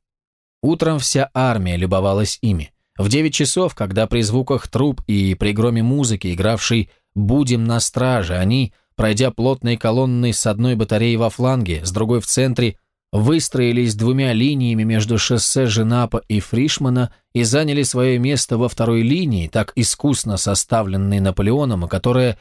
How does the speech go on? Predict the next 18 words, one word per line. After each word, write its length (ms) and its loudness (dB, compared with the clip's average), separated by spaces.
имея 360 0
на 140 0
левой 300 2
оконечности 760 -2
кирасиров 720 -2
Келлермана, 760 0
а 100 -2
на 160 0
правой 380 0
кирасиров 640 -2
Мильё, 460 2
так 180 -2
сказать, 480 0
обладала 600 2
двумя 440 0
железными 500 0
крыльями. 600 -4
Адъютант 720 0